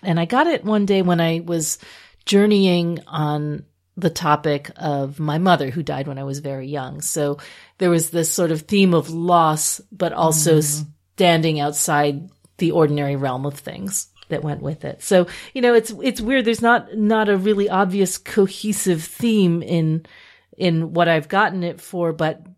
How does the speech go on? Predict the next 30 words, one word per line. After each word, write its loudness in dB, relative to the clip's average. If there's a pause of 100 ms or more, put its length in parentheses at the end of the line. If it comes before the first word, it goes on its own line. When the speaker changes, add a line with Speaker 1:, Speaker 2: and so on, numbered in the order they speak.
(140)
Speaker 1:
every 2
single -2
one 2
of 0
the 0
hits -2
was -6 (220)
apt 0
in -6
one 0
way -2
or -6
another. -8
The -20 (120)
themes -6
of, -6 (360)
you -8
know, -6
of -10
martial -2
themes -8
of -12 (480)
difficulty, -8 (460)
uh, -10
martial -4
themes -4
of -8
loss, -2 (340)
but -2
also, 2